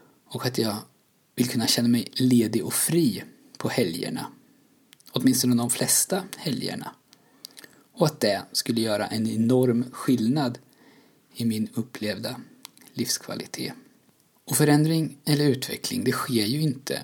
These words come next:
i regel i de här stora stegen som jag pratade om nyss.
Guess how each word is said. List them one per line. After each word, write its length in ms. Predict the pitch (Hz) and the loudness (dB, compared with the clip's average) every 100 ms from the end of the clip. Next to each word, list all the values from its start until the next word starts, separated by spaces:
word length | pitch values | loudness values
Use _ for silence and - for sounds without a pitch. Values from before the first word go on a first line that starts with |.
| - | -12
i 140 | - 226 | -8 -6
regel 500 | - - - - - - - - | -2 -4 -4 -8 -10 -12 -16 -10
i 40 | |
de 100 | 117 | -8
här 100 | 87 | -4
stora 640 | - - 101 107 95 87 - - | -2 -2 -4 -4 -4 -4 -8 -6
stegen 540 | - - - - - | -4 -2 -4 -4 -4
som 140 | - - | -4 -4
jag 100 | - | -6
pratade 340 | - - - | -6 -6 -6
om 80 | - | -6
nyss. 340 | 139 - - | -2 -2 -2